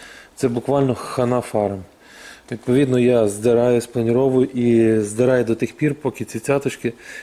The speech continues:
не спіляються. Тобто навіть буває, зношу шар, е, майже міліметр, а то й більше самого з цього пластика,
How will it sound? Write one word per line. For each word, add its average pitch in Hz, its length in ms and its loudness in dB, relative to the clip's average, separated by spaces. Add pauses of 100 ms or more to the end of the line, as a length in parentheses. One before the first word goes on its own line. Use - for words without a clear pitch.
(120)
не 117 200 0
спіляються. 113 640 2
Тобто 117 320 -10
навіть 117 220 0
буває, 120 340 0
зношу 120 640 -6
шар, 127 260 -2 (840)
е, 107 420 2
майже 117 400 0
міліметр, 120 560 2
а - 20 0
то 120 120 -2
й 117 40 2
більше 117 500 0 (420)
самого 117 460 0
з - 60 -8
цього 113 240 2
пластика, - 560 -4